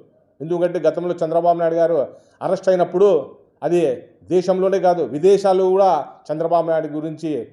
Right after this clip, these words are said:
వచ్చి ఆందోళన చేసిన చ-, దాఖలాలు ఉన్నాయి. అవన్నీ మీరు చూసి ఖచ్చితంగా చెప్తా ఉన్నా, మీరు ఇప్పుడే కాదు, జగన్మోహన్ రెడ్డి గారు ఎన్ని పాదయాత్రలు చేసినా, మళ్ళా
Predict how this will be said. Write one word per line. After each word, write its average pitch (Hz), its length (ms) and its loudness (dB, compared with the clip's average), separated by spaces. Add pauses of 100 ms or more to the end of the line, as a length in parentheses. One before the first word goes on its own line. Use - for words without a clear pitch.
వచ్చి 135 200 -6
ఆందోళన 175 400 0
చేసిన 151 340 -6
చ-, 139 340 -8
దాఖలాలు 143 420 -2
ఉన్నాయి. 117 280 -10 (640)
అవన్నీ 160 300 2
మీరు 185 360 -2
చూసి 165 460 -4 (880)
ఖచ్చితంగా 180 600 2
చెప్తా 165 220 0
ఉన్నా, 160 220 0
మీరు 143 200 -6
ఇప్పుడే 165 260 0
కాదు, 160 340 2 (260)
జగన్మోహన్ 151 580 -6
రెడ్డి 151 160 -6
గారు 147 180 0
ఎన్ని 139 180 -6 (100)
పాదయాత్రలు 139 520 -4
చేసినా, 131 240 -8
మళ్ళా 131 300 -2